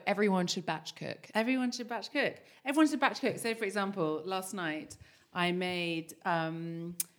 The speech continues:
Speaker 2: there's a, a stew here, which is a sort of tomato-based prawn stew with a coriander pesto, um, and it serves four in the book. And last night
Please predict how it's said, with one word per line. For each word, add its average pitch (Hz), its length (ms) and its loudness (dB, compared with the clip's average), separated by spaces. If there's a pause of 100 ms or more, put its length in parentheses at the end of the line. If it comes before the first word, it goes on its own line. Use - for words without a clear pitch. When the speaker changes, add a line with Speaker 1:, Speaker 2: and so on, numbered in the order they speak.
(200)
Speaker 2:
there's 170 220 2
a, 160 600 0 (320)
a 196 40 -12
stew 220 640 0
here, 165 460 0 (120)
which - 160 -8
is - 100 -6
a 160 80 -2 (200)
sort 175 160 -4
of 165 120 -4
tomato-based 180 1120 4
prawn 185 380 6
stew 175 300 2
with 156 100 0
a 156 40 -6
coriander 170 440 -2
pesto, 175 600 -6 (500)
um, 170 180 4
and 170 100 0
it 180 100 -6
serves 190 360 4
four 185 180 -2
in 170 80 2
the 170 60 -2
book. 165 500 -4
And 185 140 -4
last 185 260 -2
night 180 440 -6